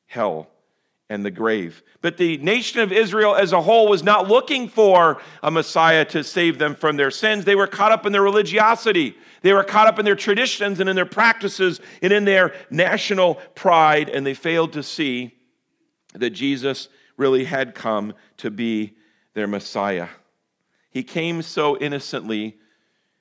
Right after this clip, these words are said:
and yet so powerfully to fulfill God's judgment, justice on mankind,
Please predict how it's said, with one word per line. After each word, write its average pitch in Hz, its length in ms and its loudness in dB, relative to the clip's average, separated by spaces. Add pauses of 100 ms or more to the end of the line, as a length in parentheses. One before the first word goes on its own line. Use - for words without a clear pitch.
(340)
and 127 160 -6
yet 135 140 -2
so - 180 -4
powerfully 120 840 -2
to - 160 -14
fulfill 117 420 -4
God's 107 360 -4
judgment, 113 580 -6
justice 123 520 -4
on 110 200 -4
mankind, 101 800 -6